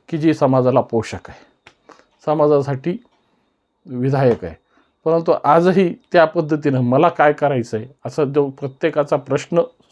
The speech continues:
समोर येतो ना, जे उत्तर समोर येतं आहे ना, ते "मला काय करायचं?" हाच, हाच उत्तर, हेच उत्तर आज समाजाला ज्या पद्धतीनं अधपतनाकडं ओढतोय, ज्या पद्धतीने समाजाला खड्ड्यात घालतोय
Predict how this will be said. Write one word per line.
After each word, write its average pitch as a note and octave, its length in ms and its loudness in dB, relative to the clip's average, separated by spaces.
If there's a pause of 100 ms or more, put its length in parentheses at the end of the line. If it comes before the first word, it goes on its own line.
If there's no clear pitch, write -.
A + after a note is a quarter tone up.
समोर D#3+ 240 0
येतो A2+ 260 -2
ना, G2+ 100 -8 (300)
जे B2+ 60 2
उत्तर C3+ 340 2
समोर C#3 340 -2
येतं G2 180 -4
आहे F2+ 100 -10
ना, F2 100 -14 (560)
ते D#3+ 80 0
"मला B2 320 4
काय F#3+ 220 4
करायचं?" F#3 480 4
हाच, G3 320 4 (1040)
हाच G#3 200 4
उत्तर, E3+ 420 0 (200)
हेच F#3+ 200 2
उत्तर C3+ 320 -6 (480)
आज D#3+ 160 4
समाजाला D#3 600 4
ज्या D3 180 4
पद्धतीनं D3 600 -2
अधपतनाकडं D#3 880 0
ओढतोय, C3 540 0 (160)
ज्या C3 100 2
पद्धतीने C#3 520 0
समाजाला C3+ 500 0
खड्ड्यात C3 300 0
घालतोय A#2 460 -4